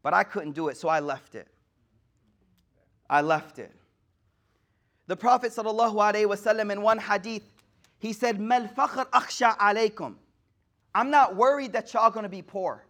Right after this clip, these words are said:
This is your Habib speaking to you. Listen closely. He sallallahu alaihi wasallam, he said, "I'm not worried you're gonna be poor. Walakin," listen closely, "أخشى عليكم أن تبسط الدنيا عليكم."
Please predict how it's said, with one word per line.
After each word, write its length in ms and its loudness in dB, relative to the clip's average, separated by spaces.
This 160 -8
is 160 -10
your 180 -2
Habib 400 -8
speaking 380 -14
to 100 -18
you. 120 -12
Listen 260 -12
closely. 460 -12
He 220 -4
sallallahu 480 0
alaihi 280 2
wasallam, 480 -4
he 80 -8
said, 240 -6
"I'm 140 -2
not 240 2
worried 340 0
you're 100 -8
gonna 160 -8
be 160 -10
poor. 460 -2
Walakin," 720 2
listen 300 -6
closely, 600 -4
"أخشى 360 4
عليكم 600 4
أن 220 -2
تبسط 560 -2
الدنيا 480 -4
عليكم." 520 -4